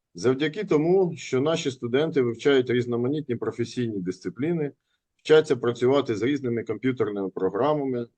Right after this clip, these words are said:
для виконання креслень та розрахунків будь-яких конструкцій, це дає можливість працевлаштування за багатьма напрямками, не лише на залізниці.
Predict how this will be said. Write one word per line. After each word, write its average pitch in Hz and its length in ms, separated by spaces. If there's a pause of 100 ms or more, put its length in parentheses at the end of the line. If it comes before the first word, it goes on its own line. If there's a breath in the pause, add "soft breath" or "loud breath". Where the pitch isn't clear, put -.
для 117 100
виконання 123 520
креслень 120 480
та 113 100
розрахунків 117 840
будь-яких 120 480
конструкцій, 113 680 (460 soft breath)
це 190 160
дає 151 260
можливість 139 480
працевлаштування 127 880
за 107 140
багатьма 107 520
напрямками, 101 580 (160)
не 131 160
лише 131 460
на 117 180
залізниці. 92 640